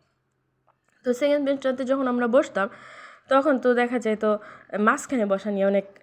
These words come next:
আমাদের মধ্যে ই হয়তো, তিনজনের মধ্যে কে মাঝখানে বসবে, কে মাঝখানে বসবে, মৌসুমী, নাসরিন, আমরা, আমরা তিনজনই মাঝখানে বসতে চেষ্টা করতাম। পরে আমরা একটা রুটিন করলাম যে শনি রবিবার একজন বসবে মাঝখানে, সোম মঙ্গলবার একজন বসবে মাঝখানে,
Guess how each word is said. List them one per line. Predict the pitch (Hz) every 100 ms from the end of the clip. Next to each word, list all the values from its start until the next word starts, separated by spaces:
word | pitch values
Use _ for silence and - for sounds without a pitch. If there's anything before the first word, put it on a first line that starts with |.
| -
আমাদের | 185 175 180
মধ্যে | 180 175 185 170 -
ই | 220
হয়তো, | 208 - 135
তিনজনের | - 208 202 185 170
মধ্যে | 175 170 196
কে | 262
মাঝখানে | 254 - 208 190
বসবে, | 190 190
কে | 196 214
মাঝখানে | 208 208 202
বসবে, | 180 180 185 180
মৌসুমী, | 196 196 196 185
নাসরিন, | 185 - 190
আমরা, | 208
আমরা | 214 247
তিনজনই | 294 302 247 262
মাঝখানে | 277 220 - 185
বসতে | 175 - 175
চেষ্টা | 185 185
করতাম। | 185 - 180 - _ _ _ _ - _ _
পরে | 277 285 285
আমরা | 254
একটা | 240 254
রুটিন | 247 226 233
করলাম | 220 214 185 190 269 220
যে | 214
শনি | 220 269 262 254
রবিবার | 247 240 240 -
একজন | 196 190 208
বসবে | 208 214 226
মাঝখানে, | 226 220 220 254 302 294 139
সোম | - 226 220
মঙ্গলবার | 220 226 226 220
একজন | 214 208 220 220
বসবে | 233 226 247
মাঝখানে, | 233 240 - 311 392 247